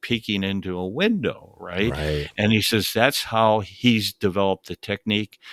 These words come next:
Speaker 1: to spot fish. And Jim, you know, uh, I think wrote about that in the book, and he told Lefty about it. So, of course, being the wise guy I am, I said, "Well, Jim, you're a peeping Tom."
Speaker 2: <laughs> Yeah,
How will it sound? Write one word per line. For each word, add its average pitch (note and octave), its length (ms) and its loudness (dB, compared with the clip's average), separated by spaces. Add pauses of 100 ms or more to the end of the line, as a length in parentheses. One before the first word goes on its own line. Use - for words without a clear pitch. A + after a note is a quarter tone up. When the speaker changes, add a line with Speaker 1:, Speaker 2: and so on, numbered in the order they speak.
(320)
Speaker 1:
to G#2 100 -2
spot F2+ 440 2
fish. B2+ 360 0
And F#2 160 -4
Jim, F#2+ 380 2
you G2 100 -2
know, E2+ 120 -2 (280)
uh, F2+ 180 0
I E2+ 140 0
think - 260 0
wrote A2+ 260 6
about E2 340 -2
that F2+ 200 0
in F2 160 -2
the E2+ 80 -4
book, G2+ 360 0
and E2 180 -6
he F2+ 140 -6
told F2 260 -2
Lefty F#2 320 0
about E2 300 -2
it. D#2 100 -8 (340)
So, G2 200 0
of F#2 80 -2
course, G#2 320 2
being G2 220 0
the F2+ 80 0
wise G2 340 2
guy F2 340 2
I F2 240 -2
am, E2+ 340 -2 (380)
I - 80 -6
said, G2 200 -6
"Well, G2+ 160 -6
Jim, G#2+ 340 2
you're F#2+ 160 0
a E2 40 -4
peeping F2+ 460 0
Tom." B1 400 -4 (240)
Speaker 2:
<laughs> C#3 420 8 (580)
Yeah, G2 200 8